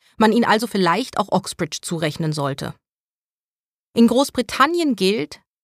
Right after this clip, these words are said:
manchmal regieren die Konservativen und manchmal regiert Labour,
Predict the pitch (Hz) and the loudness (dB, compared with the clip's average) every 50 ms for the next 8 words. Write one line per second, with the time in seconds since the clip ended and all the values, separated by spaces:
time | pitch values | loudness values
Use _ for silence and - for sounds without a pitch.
0 | _ - 185 196 202 247 320 - - 320 302 277 233 226 202 185 202 214 220 208 | _ 2 4 6 6 4 4 0 0 0 0 2 2 0 -2 0 0 0 2 2
1 | 208 185 170 - - 185 185 220 233 269 262 277 269 - - 277 277 269 226 185 | 0 -2 -4 -2 0 2 2 2 0 0 -2 -2 -6 -2 -4 -2 -2 0 0 -2
2 | 196 170 185 180 185 226 240 - 247 226 220 208 202 196 202 196 196 190 175 165 | 0 2 2 2 2 2 0 -2 -2 -2 -2 -2 -2 0 -2 -2 0 0 0 0
3 | 156 156 - 151 151 165 | 0 -2 -4 -6 -10 -10